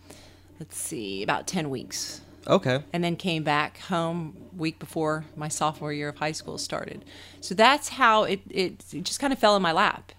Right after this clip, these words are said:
Speaker 1: in a way. The modeling
Speaker 2: Mm-hmm.
Speaker 1: did. Um, right timing, age, <clears throat> agency, everything. So I, uh,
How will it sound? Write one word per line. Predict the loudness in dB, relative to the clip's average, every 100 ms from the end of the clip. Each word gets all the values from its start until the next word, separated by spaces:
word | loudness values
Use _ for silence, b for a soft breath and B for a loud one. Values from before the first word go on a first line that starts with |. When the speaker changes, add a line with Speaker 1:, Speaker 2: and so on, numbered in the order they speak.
| -10
Speaker 1:
in | -4
a | -2
way. | -2 -4 -6
The | -2
modeling | 2 4 4 2
Speaker 2:
Mm-hmm. | 2
Speaker 1:
did. | 2 -2 -8 B B B -4
Um, | -2 0 0
right | 2 2
timing, | 0 -2 -2 -2 -6
age, | -6 -4 -4 -4 -6 -10 -10 -2
<clears throat> | 2
agency, | 4 4 2 -2 -2 -2 -2 0
everything. | -2 -4 -6 -8
So | -4 0 0 -2 -10 -20 -20 -20 -20 -20 -10 -10 0
I, | 4 6 6
uh, | 4